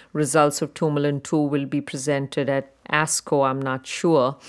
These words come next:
but certainly at ash later on this year. And that's the study where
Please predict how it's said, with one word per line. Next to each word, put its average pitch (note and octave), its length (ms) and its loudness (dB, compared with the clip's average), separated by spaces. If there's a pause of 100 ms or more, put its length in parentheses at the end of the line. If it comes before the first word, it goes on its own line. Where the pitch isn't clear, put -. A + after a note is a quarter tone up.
(260)
but - 140 -6
certainly D3 480 -2
at C3+ 160 -2
ash C3+ 460 -2
later C3+ 360 -2
on C3 300 -2
this C3 300 -6
year. B2+ 360 0
And C3+ 220 -8
that's C#3 300 -2
the D#3 120 -2
study C#3 420 -2
where C3+ 400 -2